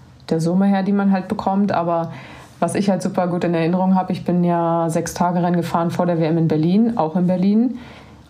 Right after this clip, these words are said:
Und ich bin halt da, also für mich war es halt super, dass ich die Bahn und auch die Linie, die wir in der Qualifikation fahren, einfach testen konnte. Und hab halt da auch schon gemerkt, okay, ich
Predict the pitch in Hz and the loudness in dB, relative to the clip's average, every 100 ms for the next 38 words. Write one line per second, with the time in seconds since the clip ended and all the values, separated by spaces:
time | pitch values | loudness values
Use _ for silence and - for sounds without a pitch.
0 | - 185 180 170 170 170 165 - 170 131 | -4 -2 0 0 0 -2 -4 -4 -4 -2
1 | 175 180 160 - 160 175 185 185 185 - | 0 0 0 -2 0 0 -2 -2 -4 -4
2 | 151 160 - 165 190 196 196 170 180 185 | -2 -2 -2 0 0 0 0 -2 -2 -2
3 | 175 170 170 160 151 170 180 190 185 - | -2 -2 -2 -2 0 0 0 0 0 0
4 | 165 160 147 - 156 156 147 - - - | -2 -2 -4 -2 0 2 0 -4 -12 -20
5 | - - - - 170 190 214 202 185 170 | -20 -20 -6 0 2 4 2 2 0 0
6 | 170 170 165 175 170 147 170 165 160 165 | 0 0 0 -2 -2 -2 -2 0 0 0
7 | - - 160 180 196 - 175 156 - 196 | 0 0 0 2 0 0 -2 -2 -2 0
8 | 196 196 180 180 185 185 185 - - - | 0 0 0 2 2 0 -2 -8 -16 -18
9 | - - 156 180 170 170 170 170 165 165 | -18 -6 0 2 2 0 0 0 0 0
10 | 165 - 180 175 170 160 - 175 170 | -2 -2 0 0 0 -2 -2 -2 -2